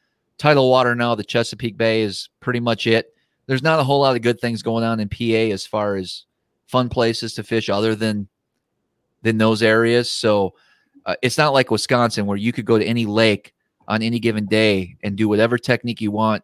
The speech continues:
and catch twenty, twenty-two pounds, 'cause there's, you know, fifteen thousand lakes. Uh, here in P A, there's, there's not a whole lot for me to do. So that kinda drives me crazy, but it allowed me to get involved in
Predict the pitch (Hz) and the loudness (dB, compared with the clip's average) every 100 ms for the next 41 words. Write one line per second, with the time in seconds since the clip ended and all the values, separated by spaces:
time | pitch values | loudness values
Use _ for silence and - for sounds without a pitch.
0 | - 95 - 101 - - 113 107 101 110 | -8 -10 -4 -6 -6 -6 -4 -2 -4 -4
1 | 98 - 87 113 107 87 82 - _ _ | -2 -2 -2 -2 -2 -4 -10 -18 _ _
2 | _ _ _ _ - 127 113 101 - - | _ _ _ _ -4 0 2 0 -4 -12
3 | _ _ _ 107 90 - 131 - - 113 | _ _ _ -6 -6 -2 0 0 -4 -4
4 | 110 110 107 110 104 95 117 123 - - | -2 0 2 2 2 2 2 2 0 -14
5 | - _ _ _ - 104 92 104 147 117 | -14 _ _ _ -2 0 0 0 -2 -2
6 | - 131 135 101 95 - _ _ _ _ | 4 6 6 4 0 -6 _ _ _ _
7 | _ 110 120 120 139 127 135 117 120 127 | _ 0 0 2 2 4 4 4 4 2
8 | - 120 113 113 98 98 143 123 98 - | -2 -8 -6 -4 -6 0 4 6 4 -2
9 | _ _ _ _ - 156 190 - 170 135 | _ _ _ _ 0 4 4 2 0 0
10 | 117 110 107 101 - 101 95 101 117 120 | 2 0 0 -6 -4 -4 -4 -8 -4 0
11 | 123 - _ _ _ _ 151 156 160 196 | 0 0 _ _ _ _ 2 4 6 4
12 | 190 185 160 135 156 147 143 139 143 131 | 2 -2 -2 -2 -2 0 4 4 2 -2
13 | 120 110 | -6 -10